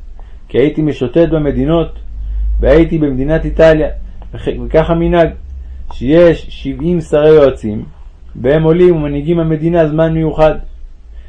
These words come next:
ועם זה השררות חולקים עצמן עם כל בני המדינה בזה אחר זה." והתחילו דבריו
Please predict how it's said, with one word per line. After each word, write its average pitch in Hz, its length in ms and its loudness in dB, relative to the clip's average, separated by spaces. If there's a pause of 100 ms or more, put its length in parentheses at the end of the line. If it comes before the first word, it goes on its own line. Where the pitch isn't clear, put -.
(140)
ועם 110 200 -2
זה 151 180 6
השררות 160 560 4
חולקים 147 400 -2
עצמן 160 380 0
עם 139 60 -4
כל 160 180 4
בני 160 180 0
המדינה 156 400 0
בזה 139 300 2
אחר 151 240 4
זה." 147 180 2 (1160)
והתחילו 160 420 0
דבריו 151 340 6